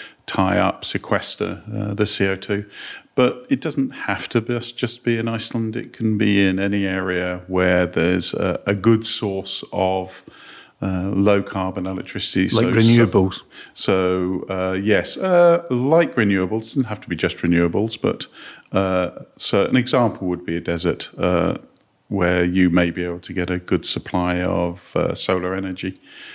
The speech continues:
Speaker 2: Mm-hmm.
Speaker 1: Uh, and of course, in a desert, then you're not really competing with,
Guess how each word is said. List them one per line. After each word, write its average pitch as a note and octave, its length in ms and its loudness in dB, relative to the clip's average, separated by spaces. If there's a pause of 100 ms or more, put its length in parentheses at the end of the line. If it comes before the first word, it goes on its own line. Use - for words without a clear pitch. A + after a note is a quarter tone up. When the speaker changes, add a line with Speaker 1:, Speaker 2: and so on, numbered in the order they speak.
(100)
Speaker 2:
Mm-hmm. G#2 140 4
Speaker 1:
Uh, F2+ 340 0 (140)
and F#2+ 140 -2
of F#2 80 -6
course, - 240 -4
in F2+ 80 2
a F2 80 0
desert, F2 380 -4
then F2 160 0
you're F2+ 100 2
not F2+ 220 -2
really F2 220 0
competing F2+ 720 -4
with, F2+ 460 -4